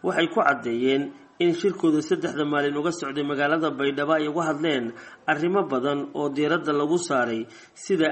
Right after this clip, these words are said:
amniga, siyaasadda iyo bini'aadamnimada. Qodobada warmurtiyeedka qaarkood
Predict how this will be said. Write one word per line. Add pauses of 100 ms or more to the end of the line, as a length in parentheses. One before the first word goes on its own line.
amniga,
siyaasadda
iyo
bini'aadamnimada. (300)
Qodobada
warmurtiyeedka
qaarkood